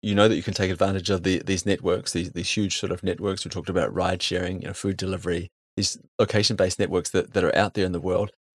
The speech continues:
And it sounds like the people that are running these networks understand the value and can see a,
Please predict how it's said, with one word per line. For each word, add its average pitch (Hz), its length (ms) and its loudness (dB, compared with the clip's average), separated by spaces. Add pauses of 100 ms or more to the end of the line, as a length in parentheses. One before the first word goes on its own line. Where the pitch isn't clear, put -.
(100)
And 107 80 4
it 104 80 2
sounds 120 260 4
like 90 120 4
the - 140 2
people 131 180 2
that 107 120 4
are 92 120 2
running 110 200 4
these 95 180 -2
networks 92 520 2 (180)
understand 104 480 4
the 87 60 0
value 95 640 2
and 104 100 -6
can 101 80 -2
see 95 220 2
a, - 80 4